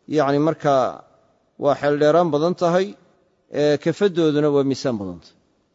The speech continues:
Wuxuu tilmaamayaa fadliga culammadu inuu weyn yahay buu tilmaamayaa, oo darajo weyn ay ku sugan yihiin, xujadooduna ay tahay mid baaliqa oo xeel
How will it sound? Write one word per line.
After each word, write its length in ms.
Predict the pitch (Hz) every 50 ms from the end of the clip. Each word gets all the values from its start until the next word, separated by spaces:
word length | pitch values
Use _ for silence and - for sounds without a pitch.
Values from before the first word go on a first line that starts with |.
| _ _ _ _ _ _ _ -
Wuxuu 220 | - 202 208 214 -
tilmaamayaa 720 | 240 226 233 254 269 262 240 214 190 185 185 185 185 185
fadliga 520 | 175 - 220 233 208 208 180 180 175 170 160 147
culammadu 420 | 160 170 170 170 190 202 185 170 170
inuu 260 | 165 170 160 156 151 160
weyn 200 | 185 196 190 175
yahay 300 | 151 151 147 139 147 160
buu 120 | 156 147 139
tilmaamayaa, 1160 | - - 139 127 131 139 143 151 147 135 123 123 123 127 127 135 147 156 165 165 165 165 -
oo 80 | - 123
darajo 420 | 123 127 127 127 127 120 135 147 151 147 143
weyn 400 | 151 160 175 190 196 185 180 165 143
ay 120 | 123 131
ku 120 | 127 - 151
sugan 280 | - - 139 131 135
yihiin, 460 | 135 131 123 120 117 127 139 139 135 123
xujadooduna 640 | 120 - 123 127 123 156 170 156 143 135 131 143 151
ay 140 | 123 135 135
tahay 460 | 131 - 151 143 131 143 151 160 180 180 170
mid 220 | 151 139 139 139 127
baaliqa 480 | 113 117 127 127 123 123 123 117 135 156 143
oo 120 | 123 120 117
xeel 320 | - - 127 135 147 156